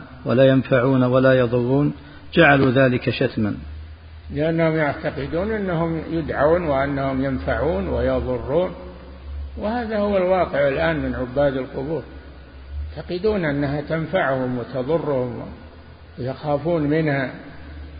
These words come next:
Speaker 2: ويذبحون لها وينذرون لها.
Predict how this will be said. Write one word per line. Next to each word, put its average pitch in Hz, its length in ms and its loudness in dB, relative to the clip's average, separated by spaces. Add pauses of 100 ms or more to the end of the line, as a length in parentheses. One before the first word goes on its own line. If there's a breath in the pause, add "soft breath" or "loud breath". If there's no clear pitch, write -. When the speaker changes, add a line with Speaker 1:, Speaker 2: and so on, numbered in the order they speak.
(280)
Speaker 2:
ويذبحون 147 760 4
لها 160 260 4
وينذرون 143 760 0
لها. 170 340 2